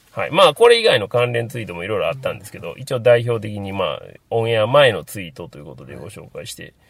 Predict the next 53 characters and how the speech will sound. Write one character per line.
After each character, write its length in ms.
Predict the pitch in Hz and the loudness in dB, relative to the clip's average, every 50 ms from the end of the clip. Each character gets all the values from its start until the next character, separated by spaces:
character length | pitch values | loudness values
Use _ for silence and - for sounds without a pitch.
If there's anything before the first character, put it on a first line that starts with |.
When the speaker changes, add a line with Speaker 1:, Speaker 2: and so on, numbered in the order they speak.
| _ - | _ 2
Speaker 1:
ま 100 | - - | 6 6
あ、 20 | 170 | 6
僕 140 | 151 180 196 | 6 6 4
も 120 | 190 143 | 4 2
久 220 | 131 - - 196 185 | 4 6 8 8 8
々 240 | 170 160 185 175 165 | 8 4 2 2 2
に 100 | 151 123 | 2 -2
で 80 | 98 | -8
す 100 | 98 - | -10 -12
ね、 180 | 90 85 78 71 - | -12 -12 -12 -10 -6
滝 220 | 110 104 104 - | -8 -8 -8 -8
さ 140 | - 98 82 | -12 -10 -10
ん 80 | 73 | -10
の 100 | 69 73 | -12 -14
声 200 | 71 - - 90 | -16 -12 -12 -12
を 100 | 90 80 | -12 -12
聞 140 | - - - | -14 -18 -20
き 80 | - 98 | -18 -14
ま 160 | 90 87 - | -14 -12 -12
し 100 | - - | -14 -16
て、 260 | - - - - 139 _ | -16 -16 -18 -18 -18 _
今 120 | - 165 180 | -6 -4 -2
年 200 | 180 175 151 185 | -2 -2 0 0
に 60 | 165 | 0
な 80 | 131 107 | 0 0
っ 40 | |
て 80 | 90 92 | 0 -2
か 60 | - - | -4 -4
ら 60 | 90 | -4
ま 140 | 90 95 92 | -4 -2 -2
だ 100 | 90 90 | 0 -2
会 40 | 98 | -2
っ 20 | |
て 160 | - - 151 | -4 -4 -4
な 120 | 139 104 92 | -4 -4 -4
い 80 | 139 | -6
ん 60 | 139 139 | -10 -12
で。 140 | 113 - _ _ _ _ - | -14 -14 _ _ _ _ -4
Speaker 2:
あ、 160 | - 180 180 | -4 -2 -2
そ 160 | - 302 302 | 0 -2 -2
う 20 | 214 | -2
な 80 | 123 | -4
ん 60 | 95 | -8
で 60 | 82 - | -10 -16
す 60 | - | -20
か？ 80 | _ - - | _ -10 -2
Speaker 1:
そ 220 | - 196 185 135 | 2 4 4 4
う 20 | |
な 80 | 104 - | 4 0
ん 60 | - | -6
で 60 | - | -12
す 100 | 113 - | -16 -16
よ。 100 | - - | -16 -16